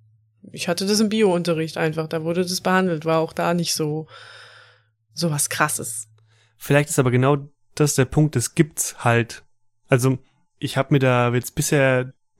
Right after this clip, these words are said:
Speaker 2: keine großen Gedanken darüber gemacht, wie ich das finde oder einstufen würde oder so, aber ich weiß einfach, das existiert. Und damals war's halt so völlig neu,
Speaker 1: Ja.
Speaker 2: dass man das wirklich hinkriegt.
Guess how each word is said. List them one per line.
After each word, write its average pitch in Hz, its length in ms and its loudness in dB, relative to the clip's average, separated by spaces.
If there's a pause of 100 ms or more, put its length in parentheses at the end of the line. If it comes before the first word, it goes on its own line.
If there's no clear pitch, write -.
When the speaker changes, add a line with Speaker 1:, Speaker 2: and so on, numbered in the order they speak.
(280)
Speaker 2:
keine 135 220 2
großen 131 360 0
Gedanken 120 500 2
darüber 127 340 2
gemacht, 123 320 2
wie 131 60 2
ich 127 80 -2
das - 160 -2
finde 156 320 2
oder 120 160 0
einstufen 131 520 0
würde 123 180 2
oder 131 140 4
so, 135 140 2
aber 127 100 0
ich - 120 -4
weiß 127 240 4
einfach, 135 240 0
das - 180 -6
existiert. - 720 -2 (960)
Und 117 160 -2
damals 127 360 2
war's 127 220 2
halt 123 100 0
so 123 80 0
völlig 139 460 0
neu, 123 480 2 (840)
Speaker 1:
Ja. 190 180 2
Speaker 2:
dass - 180 -2
man 123 120 2
das 117 140 -2
wirklich 127 320 2
hinkriegt. - 580 -2